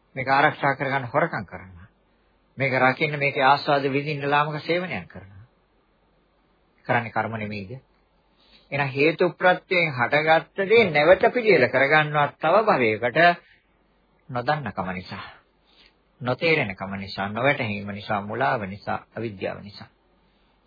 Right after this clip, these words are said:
ඒ නිසා බුදුරජාණන් වහන්සේ දේශනා කරන අවිච්ඡාපච්චය සංඛාරා. අවිද්‍යාව යම් කිසි කෙනෙකුට තියෙනවද? එයා සංස්කාර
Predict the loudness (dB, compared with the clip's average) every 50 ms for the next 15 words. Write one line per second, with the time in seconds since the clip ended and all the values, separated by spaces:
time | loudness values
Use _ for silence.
0 | _ _ _ _ -6 -6 -6 -4 -6 -6 -6 -6 -6 -6 -4 -4 -6 -4 -4 -4
1 | -6 -6 -6 -8 -10 -10 -10 -14 -16 -10 -8 -8 -8 -8 -8 -8 -6 -6 -6 -6
2 | -8 -8 -6 -4 -4 -4 -4 -6 -4 -4 -4 -4 -6 -8 -6 -6 -6 -6 -6 -8
3 | -10 -8 -6 -6 -6 -6 -8 -12 _ _ _ _ _ _ _ _ _ _ _ _
4 | _ _ _ _ _ _ _ _ _ _ _ _ _ _ _ _ _ _ -2 2
5 | 4 4 4 4 2 2 4 4 4 6 6 6 6 4 2 -2 -6 -4 0 0
6 | 0 0 2 2 2 2 2 2 0 0 0 2 2 2 2 2 2 0 -2 _
7 | _ _ _ _ 2 4 4 4 4 4 2 2 0 -2 -2 2 4 6 6 6